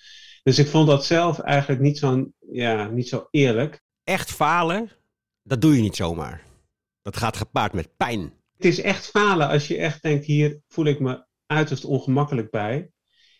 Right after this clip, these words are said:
Speaker 1: En eigenlijk denk ik dat als je echt faalt, dat het, in ieder geval in mijn geval, dat je daar ook wel even wat langer nog vervelend over voelt. Als je zegt: "Ik heb gefaald, maar de volgende dag dacht ik, eh, nou, goed, het, eh, ik heb er wat van geleerd en ik kan weer verder."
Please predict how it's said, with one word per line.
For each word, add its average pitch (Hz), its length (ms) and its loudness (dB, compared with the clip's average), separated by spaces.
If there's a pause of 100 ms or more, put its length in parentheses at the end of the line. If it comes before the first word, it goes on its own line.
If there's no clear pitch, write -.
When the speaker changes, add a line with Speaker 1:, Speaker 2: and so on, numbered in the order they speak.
(140)
Speaker 1:
En 135 160 2
eigenlijk 131 540 0
denk 120 160 0
ik - 120 -20
dat 123 180 -2
als 127 180 -6
je - 120 -8
echt 143 240 -4
faalt, 120 640 -2
dat 123 240 -2
het, 117 280 -4
in - 100 -20
ieder 123 180 0
geval - 160 -10
in 104 120 -4
mijn 110 220 -2
geval, 113 380 -6
dat 113 200 -4
je 113 100 -2
daar 113 200 0
ook 113 120 -4
wel 120 160 -2
even 120 240 -2
wat 113 140 -2
langer 120 280 2
nog 113 240 -2
vervelend 117 440 -4
over 107 260 -8
voelt. 107 320 -12 (480)
Als 127 180 2
je 123 60 -2
zegt: 131 220 2
"Ik - 80 -4
heb 120 140 0
gefaald, 127 560 0
maar 117 120 2
de 117 60 -2
volgende 120 400 0
dag 117 300 0
dacht 117 260 -4
ik, 104 240 -4
eh, 110 180 -4
nou, 107 360 -4 (600)
goed, - 320 -8 (420)
het, - 280 -8
eh, 104 360 -4 (120)
ik 123 120 -8
heb 123 140 2
er 117 80 2
wat 110 200 2
van 107 160 0
geleerd 120 360 0
en 113 80 0
ik 113 80 -2
kan 113 140 0
weer 110 120 0
verder." 139 440 -2